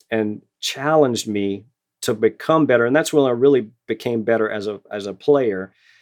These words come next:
And, um, you know, we're, we're best friends today. It's, uh, you know, Will Green, he's still in,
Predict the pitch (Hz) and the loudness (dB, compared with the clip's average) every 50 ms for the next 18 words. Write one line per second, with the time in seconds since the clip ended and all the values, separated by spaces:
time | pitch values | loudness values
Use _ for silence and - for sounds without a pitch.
0 | _ _ _ _ _ - 123 127 127 127 131 127 127 127 127 131 - _ - 143 | _ _ _ _ _ -4 -2 0 2 4 4 4 2 2 -2 -6 -10 _ -4 0
1 | 139 139 139 135 143 156 151 151 135 151 156 127 113 139 147 147 - - - 139 | 2 2 2 4 4 2 2 2 2 0 0 2 4 4 4 4 2 0 -2 0
2 | 135 131 120 - - 135 131 131 117 107 98 104 98 - - 117 113 110 104 98 | 0 0 -2 -4 -4 0 2 2 2 2 0 -2 -6 -8 -6 -6 -6 -4 -6 -8
3 | 95 - _ _ _ _ _ _ _ - - 113 113 110 110 113 110 107 107 104 | -10 -12 _ _ _ _ _ _ _ -10 -8 -6 -4 -4 -4 -6 -8 -12 -20 -20
4 | _ - 92 - - - 127 120 123 139 139 127 113 127 139 143 143 139 139 139 | _ -20 -20 -20 -20 -18 -4 2 4 4 4 4 2 2 4 4 6 4 4 2
5 | 131 123 117 110 - - 131 131 127 127 123 113 | 0 -2 -6 -8 -4 0 0 2 2 2 0 -2